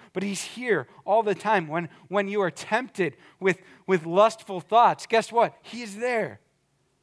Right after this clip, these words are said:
When you're discouraged and lonely, he is there. When you have no strength to be patient with other, with other people,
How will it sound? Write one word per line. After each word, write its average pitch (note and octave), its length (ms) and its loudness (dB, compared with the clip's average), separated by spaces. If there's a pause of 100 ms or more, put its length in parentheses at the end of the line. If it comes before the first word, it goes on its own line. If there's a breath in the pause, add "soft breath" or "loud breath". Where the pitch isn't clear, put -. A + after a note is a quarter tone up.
(380)
When A3+ 140 -2
you're B3+ 120 -2
discouraged A#3+ 800 -6
and F#3+ 260 -6
lonely, A3 480 -6 (220)
he A#3+ 220 -12
is C#3 320 -18
there. F3+ 500 -12 (1200)
When G3+ 140 -4
you A#3+ 80 -2
have F#3 160 0
no G#3 380 -2
strength - 840 -6 (200 loud breath)
to D#3+ 100 -12
be E3 140 -6
patient - 840 -6 (540)
with D3 180 -8
other, E3+ 240 -2 (140)
with D3 160 -6
other D#3+ 220 0
people, D#3 500 -14